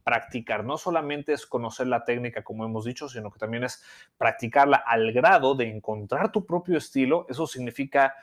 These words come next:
aprender cuándo y cómo romper las reglas y en qué dirección romper las reglas.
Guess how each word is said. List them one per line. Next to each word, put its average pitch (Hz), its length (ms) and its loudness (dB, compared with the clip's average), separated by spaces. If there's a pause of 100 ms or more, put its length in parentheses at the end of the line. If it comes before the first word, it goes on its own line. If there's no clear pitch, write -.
(160)
aprender 127 520 2 (100)
cuándo 156 560 0
y 139 200 -4
cómo 196 440 4
romper 143 380 0
las 135 200 0
reglas 117 560 0
y 120 140 -4
en 117 140 -6
qué 139 180 4
dirección 131 420 -2
romper 117 300 -2
las 110 160 -2
reglas. 113 480 -2